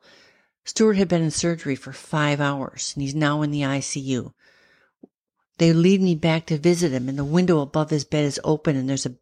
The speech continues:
bee flying in and out. They said that the surgeon had gone in, found a healthy pink appendix, so he just kept cutting till he found the problem.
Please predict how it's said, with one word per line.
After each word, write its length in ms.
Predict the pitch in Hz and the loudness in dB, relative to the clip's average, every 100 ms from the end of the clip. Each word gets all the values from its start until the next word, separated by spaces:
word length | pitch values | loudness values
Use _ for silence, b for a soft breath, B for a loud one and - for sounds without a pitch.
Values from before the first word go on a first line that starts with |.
| - | 0
bee 240 | 165 156 | 2 2
flying 480 | 135 143 135 131 127 | -2 -2 0 2 0
in 120 | 120 | -2
and 140 | 123 117 | -4 -6
out. 340 | 110 - - b b b b b b b b b _ _ _ _ _ _ _ _ _ _ - | -8 -10 -18 b b b b b b b b b _ _ _ _ _ _ _ _ _ _ -2
They 120 | 170 | 2
said 240 | 160 208 202 | 4 4 4
that 140 | 202 | 4
the 100 | 170 | 4
surgeon 460 | - - 196 170 147 | 2 4 4 2 0
had 180 | 147 - | -2 0
gone 260 | 160 170 | 2 2
in, 200 | 170 151 | 2 0
found 260 | 143 156 156 | 0 0 0
a 60 | |
healthy 380 | 135 151 165 170 | -2 -2 -2 -4
pink 280 | - 170 160 | -2 0 0
appendix, 720 | 147 - 165 143 - - - B B - | -4 -4 -2 -2 -4 -6 -8 B B -10
so 140 | - | -4
he 60 | 156 | 0
just 220 | 165 160 | 2 2
kept 240 | - - - | 0 -2 -2
cutting 360 | 185 175 139 | -2 2 0
till 180 | 135 135 | 0 -4
he 80 | 143 | -4
found 280 | 160 156 151 | -2 -2 -4
the 60 | |
problem. 540 | - 175 175 165 123 | -8 -6 -6 -6 -10